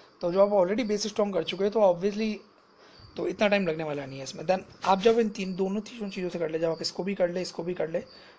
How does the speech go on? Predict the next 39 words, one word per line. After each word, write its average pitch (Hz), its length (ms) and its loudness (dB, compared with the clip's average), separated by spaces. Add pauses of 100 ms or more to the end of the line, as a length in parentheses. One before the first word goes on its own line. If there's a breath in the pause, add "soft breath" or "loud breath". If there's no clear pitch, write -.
(120)
तो 190 60 -2
ये 180 180 2
must 170 320 -2
है, 190 60 0
star 170 300 2
लगा 175 220 0
लीजिएगा 160 320 -2
राकेश 175 360 -2
यादव 170 120 -2
सर 160 200 -8
notes 151 300 -12
के 175 100 -8
टू - 280 -14
डी 185 120 -6
और 185 160 -4
थ्री 175 120 -14
डी 160 80 -12
वाले 156 160 -6
question। - 280 -8 (400 loud breath)
बहुत 247 280 8
कम 262 180 6
है, 311 120 2 (580 loud breath)
twenty 202 260 4
question 247 280 2
around 220 300 4
two 196 100 0
D 220 140 0
में 220 120 2
है, 262 220 0 (200)
थ्री 208 120 2
डी 226 100 2
में 226 100 0
थोड़े 190 200 0
से 196 100 0
ज़्यादा 175 200 4
question 196 240 -2
है, 208 80 -2
तीस 180 180 -8
पैंतीस, 185 380 -4